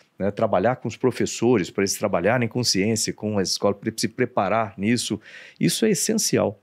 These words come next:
é essencial. E ca-, vai ser cada vez mais. Você vê, pensa em, você pensar em transformação digital. Pô, transformação digital. Não há muito tempo, há pouco tempo atrás, né, eu não fazia nem ideia de celular, né? Eu tava lá,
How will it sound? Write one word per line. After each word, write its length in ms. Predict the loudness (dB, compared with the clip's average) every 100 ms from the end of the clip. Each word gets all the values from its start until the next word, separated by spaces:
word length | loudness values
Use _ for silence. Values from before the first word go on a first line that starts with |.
| _ 0
é 80 |
essencial. 480 | 0 0 0 0 -2 0
E 180 | 0 2
ca-, 140 | 0
vai 120 | 0
ser 140 | 0 0
cada 160 | 0
vez 180 | 0 0
mais. 320 | 0 -2 -4 -10 -20 -20 -4
Você 80 | 0
vê, 140 | 0
pensa 340 | 2 2 2 0
em, 100 | -4 _ _ _ _ _ -2
você 240 | 0 0
pensar 320 | 0 0 2
em 40 | 0
transformação 600 | 0 2 2 2 0 0
digital. 400 | 0 -2 -4 -8 _ _ _ _ _ _
Pô, 120 | -16 -8
transformação 580 | -8 -4 -4 -2 -2
digital. 420 | -2 -6 -4 -6 -8 -20 -20 -20 _ -4
Não 340 | 0 2 2
há 60 | 2
muito 260 | 0 -2 -2
tempo, 280 | -2 -2
há 40 | -6
pouco 300 | -2 -2 -2
tempo 260 | -4 -4
atrás, 440 | -6 0 0 0 -2
né, 140 | -2
eu 100 | -2
não 180 | -4 -4
fazia 300 | -2 0 0
nem 180 | 0 -2
ideia 340 | 0 2 2
de 120 | 0 -2
celular, 640 | 0 0 2 0 0 -6
né? 280 | -2 0 0
Eu 40 |
tava 280 | 0 0 2
lá, 420 | 2 2 2 -2